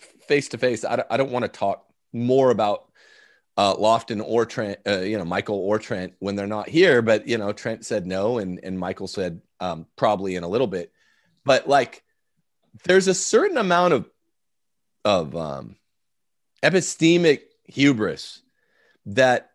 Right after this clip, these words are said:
seems to be avalanching on the side of Pope splainers, where,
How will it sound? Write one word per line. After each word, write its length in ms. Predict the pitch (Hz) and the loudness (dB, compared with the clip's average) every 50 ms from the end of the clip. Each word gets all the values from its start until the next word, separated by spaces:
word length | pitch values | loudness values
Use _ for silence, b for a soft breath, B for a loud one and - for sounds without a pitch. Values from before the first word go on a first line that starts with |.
| _ _ | _ _
seems 520 | - - - - 160 175 196 214 202 - - | -12 -10 -2 0 0 2 2 0 -2 -4 -6
to 100 | - 123 | -6 -2
be 400 | 123 131 131 131 127 123 113 - | 0 0 2 2 2 0 0 0
avalanching 880 | 123 117 127 131 117 113 104 95 90 90 85 - - 92 80 76 95 - _ _ - | 0 0 0 2 0 -2 -2 -2 -4 -6 -6 -6 -6 -6 -6 -8 -12 -16 _ _ 0
on 160 | 117 123 123 | 0 0 0
the 80 | 120 110 | -2 -4
side 340 | - - 131 120 123 120 | 0 2 2 4 4 2
of 140 | 117 98 - | 0 -2 -4
Pope 280 | - - 117 120 - - | -2 0 0 0 0 -4
splainers, 680 | - - 139 143 139 143 147 151 165 156 - - - _ _ _ _ _ _ _ _ _ _ _ _ _ | -10 -4 -2 -2 -2 -2 -4 -6 -8 -10 -12 -18 -20 _ _ _ _ _ _ _ _ _ _ _ _ _
where, 180 | 127 147 143 | 4 4 6